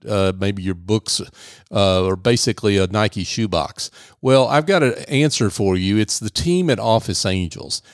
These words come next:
They have a whole team there of angels that fly in and get that work done for you, and they fly out.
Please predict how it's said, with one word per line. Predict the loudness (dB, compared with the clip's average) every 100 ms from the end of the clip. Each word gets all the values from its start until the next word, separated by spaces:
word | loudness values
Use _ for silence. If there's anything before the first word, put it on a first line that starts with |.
| _
They | -2 2
have | 2 2
a | 2
whole | 2 0 0 0
team | -4 0 0 2 0
there | 2 2
of | 0 -2
angels | 0 0 0 -4 -4
that | -6 -8
fly | -4 0 2 2
in | 2 2 0
and | -2
get | -4 -2
that | -2 0
work | -2 -2 -4
done | -2 -2
for | -4 -6 -4
you, | -2 -2
and | -2
they | -4
fly | -4 -2 0 0
out. | 0 -2 -6